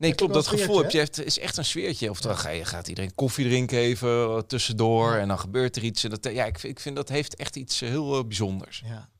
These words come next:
Speaker 1: Hebben jullie in de periode dat jullie bij de politie meelopen ook een hele gekke politieafkorting gehoord waarvan jullie echt dachten, "Nou, dat dat een afkorting is"?
Speaker 2: Nou, het is in iedere stad ook, heb je weer andere.
Speaker 1: Ja.
Speaker 2: Wat ik een hele leuke vind, <laughs> die gebruik ik thuis ook.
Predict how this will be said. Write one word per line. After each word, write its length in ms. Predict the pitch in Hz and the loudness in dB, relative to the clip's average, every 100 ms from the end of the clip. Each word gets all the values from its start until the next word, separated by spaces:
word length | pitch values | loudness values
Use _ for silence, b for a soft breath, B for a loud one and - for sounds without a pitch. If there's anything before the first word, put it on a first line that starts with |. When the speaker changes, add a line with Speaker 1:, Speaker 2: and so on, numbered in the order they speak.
| _ | _
Speaker 1:
Hebben 300 | 127 220 262 | 2 4 4
jullie 360 | 269 262 262 | 2 0 -2
in 220 | - 240 214 | -2 0 6
de 360 | 208 202 185 - _ _ _ _ | 6 6 4 -4 _ _ _ _
periode 500 | 214 196 208 214 185 | 2 6 6 6 4
dat 120 | 170 | 2
jullie 200 | 185 180 | 0 2
bij 80 | 160 | 2
de 60 | 151 | 0
politie 600 | 165 208 208 190 175 170 | -2 -4 -6 -8 -6 -4
meelopen 640 | 185 175 156 151 156 156 - | -2 0 -2 -2 -6 -8 -8
ook 180 | 151 151 | -4 -4
een 140 | 151 135 | -2 -2
hele 320 | 160 151 135 | -2 -4 -6
gekke 380 | - 165 143 139 | -6 -8 -8 -6
politieafkorting 1040 | 143 156 - - 190 - - 120 120 110 | -4 -4 -6 -8 -8 -8 -8 -8 -8 -10
gehoord 300 | 113 110 107 | -10 -10 -10
waarvan 200 | 110 113 | -12 -12
jullie 140 | 113 | -12
echt 100 | 113 | -12
dachten, 260 | 110 104 113 | -14 -14 -14
"Nou, 240 | 107 104 | -14 -14
dat 120 | 110 110 - _ | -12 -14 -18 _
dat 240 | 143 190 | -2 -2
een 80 | 196 | -6
afkorting 500 | 196 - 170 151 147 | -10 -10 -8 -6 -6
is"? 240 | 160 - - | -8 -14 -14
Speaker 2:
Nou, 440 | 98 110 117 117 | -10 -8 -8 -10
het 140 | 110 | -4
is 140 | 127 127 | -2 -2
in 80 | 131 | 0
iedere 240 | 143 120 | 0 2
stad 320 | - 160 156 | 2 2 0
ook, 240 | 131 - 110 | -2 -6 -12
heb 220 | 98 113 131 | -8 -6 -2
je 60 | |
weer 160 | 123 123 | 0 4
andere. 420 | 117 143 147 202 | 4 2 0 -2
Speaker 1:
Ja. 100 | 160 | 0
Speaker 2:
Wat 100 | 160 | 2
ik 100 | 131 | 2
een 80 | 135 | 2
hele 180 | 120 120 | 2 4
leuke 320 | 120 151 147 | 4 4 2
vind, 400 | - 120 120 - 110 - | -4 -4 -4 -6 2 2
<laughs> 280 | - 123 98 | 2 -10 -4
die 120 | 117 | -4
gebruik 300 | 101 113 104 | 2 2 2
ik 80 | 104 - | -2 -2
thuis 320 | 117 113 98 | 2 2 2
ook. 280 | 117 185 | 0 -2